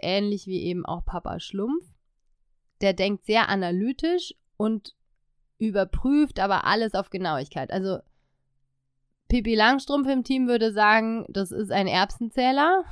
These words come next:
<laughs> Ja, aber der sieht auch seine eigene Leistung sehr, sehr kritisch und hinterfragt die. Was braucht denn jetzt dieser Bert von der Sesamstraßen-Typ für ein Arbeitsumfeld? Also,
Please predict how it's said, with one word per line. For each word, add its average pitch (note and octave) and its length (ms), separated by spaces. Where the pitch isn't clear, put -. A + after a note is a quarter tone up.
<laughs> A#3 120
Ja, A3 240
aber G3+ 220
der G3+ 160
sieht A3+ 220
auch A3 120
seine G#3 360
eigene A3+ 320
Leistung D#3 480
sehr, D#3+ 160
sehr D3 140
kritisch D#3 400
und D3+ 180
hinterfragt C#3 640
die. - 180
Was A3 200
braucht A3+ 360
denn A#3+ 160
jetzt A3+ 320
dieser G3 580
Bert G3+ 200
von A#3 140
der A#3 100
Sesamstraßen-Typ G#3 880
für - 180
ein - 220
Arbeitsumfeld? - 880
Also, - 420